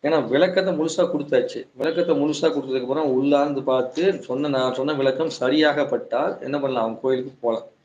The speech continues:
சரியா படலைன்னா அவங்க கேட்கறாங்க, குழப்பத்துல இருக்கிறாங்க. அப்ப நம்ம போன்னு சொன்னோம்னா, அவங்க ஏட்டி குட்டியா பண்ணாங்கன்னா மாட்டிக்கிறது யாரு? சொன்னா நான் மாட்டிக்குவேன். அதனால தான் என்ன சொல்லுவேன்னா, "வீடியோல பார்த்து உங்களுக்கு புரியலன்னா நீங்க போகாதீங்க" அப்படின்றது. நான் அனுபவிச்ச மாதிரி தண்டனை யாரும் என்ன பண்ணக்கூடாது, அனுபவிக்க கூடாது இல்லையா?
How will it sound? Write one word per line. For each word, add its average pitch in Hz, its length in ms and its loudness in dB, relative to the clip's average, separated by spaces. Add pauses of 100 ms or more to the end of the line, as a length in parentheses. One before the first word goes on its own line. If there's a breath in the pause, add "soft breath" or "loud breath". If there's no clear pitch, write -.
(340 soft breath)
சரியா 175 340 2
படலைன்னா 135 420 2
அவங்க 135 260 2
கேட்கறாங்க, 139 460 2
குழப்பத்துல 147 300 2
இருக்கிறாங்க. 117 340 -2
அப்ப 120 200 -6
நம்ம 127 160 0 (100)
போன்னு 127 200 2
சொன்னோம்னா, 113 420 -4
அவங்க 117 220 -6
ஏட்டி 143 200 0
குட்டியா 139 260 -2
பண்ணாங்கன்னா 117 540 -6
மாட்டிக்கிறது 135 340 -2
யாரு? 120 240 -2
சொன்னா 139 240 -6
நான் 120 220 -4
மாட்டிக்குவேன். 107 380 -10 (760)
அதனால 139 280 2
தான் 151 80 0
என்ன 139 100 -4
சொல்லுவேன்னா, 123 380 -4
"வீடியோல 143 440 4
பார்த்து 123 320 2
உங்களுக்கு 110 260 -4
புரியலன்னா 143 340 2
நீங்க 143 240 -2
போகாதீங்க" 120 400 0
அப்படின்றது. 98 380 -20 (1400 soft breath)
நான் 139 260 2
அனுபவிச்ச 170 380 2
மாதிரி 165 220 2
தண்டனை 147 300 2
யாரும் 143 180 4
என்ன 143 120 -2
பண்ணக்கூடாது, 127 460 2
அனுபவிக்க 127 280 -2
கூடாது 120 200 2
இல்லையா? 110 260 -2